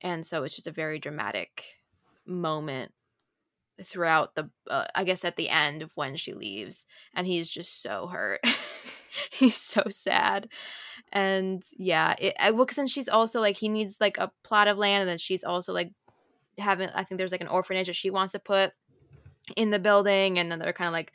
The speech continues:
battling in that sense, but they're also just, like, getting down and dirty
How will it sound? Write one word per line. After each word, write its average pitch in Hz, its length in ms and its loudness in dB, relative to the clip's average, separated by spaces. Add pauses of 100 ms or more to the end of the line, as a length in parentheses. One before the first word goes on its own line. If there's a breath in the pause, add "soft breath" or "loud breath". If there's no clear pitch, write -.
(320 soft breath)
battling 165 360 6
in 160 80 -2
that 151 220 0
sense, 156 480 -2 (320)
but - 100 -12
they're 156 120 2
also 151 280 0
just, - 280 -14
like, 64 260 -6 (680)
getting 160 280 -6
down 139 240 -6
and 156 120 -10
dirty 127 460 -8